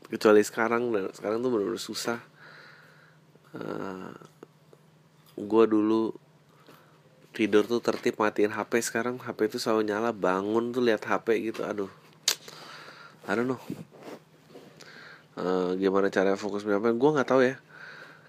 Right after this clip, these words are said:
Gua, gua actually pengen, gua nggak percaya semua itu hanya ada, ada di sosial media. Gua, gua pengen sih mungkin harus bikin show kayaknya di kampus atau S M A, like, apakah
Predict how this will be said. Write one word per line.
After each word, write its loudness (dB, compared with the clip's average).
Gua, 4
gua 10
actually 4
pengen, 4
gua 10
nggak 6
percaya 6
semua 2
itu 0
hanya 4
ada, 4
ada 4
di 2
sosial 0
media. 2
Gua, 4
gua -10
pengen 4
sih 2
mungkin 0
harus -2
bikin -4
show 0
kayaknya 2
di 2
kampus -2
atau -4
S -4
M -6
A, 0
like, 0
apakah 2